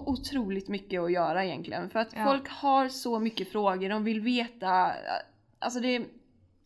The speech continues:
Speaker 1: de som har trädgård idag har inte alls den kunskapen som kanske, som våra föräldrar hade eller någonting. För de
Speaker 2: Nej,
Speaker 1: hade någon
Speaker 2: precis.
Speaker 1: viss grundkunskap om
Speaker 2: Mm.
Speaker 1: hur en trädgård sköttes.
Speaker 2: Ja.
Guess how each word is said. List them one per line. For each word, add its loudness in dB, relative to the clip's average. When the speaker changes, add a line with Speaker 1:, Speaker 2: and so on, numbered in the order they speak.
Speaker 1:
de 0
som -2
har 2
trädgård -2
idag 0
har 0
inte -4
alls 0
den -6
kunskapen -4
som -8
kanske, -8
som -4
våra 0
föräldrar 0
hade -2
eller -4
någonting. -6
För -4
de 2
Speaker 2:
Nej, 4
Speaker 1:
hade 2
någon 4
Speaker 2:
precis. 0
Speaker 1:
viss 2
grundkunskap 0
om -4
Speaker 2:
Mm. -4
Speaker 1:
hur 2
en -6
trädgård -10
sköttes. -10
Speaker 2:
Ja. -2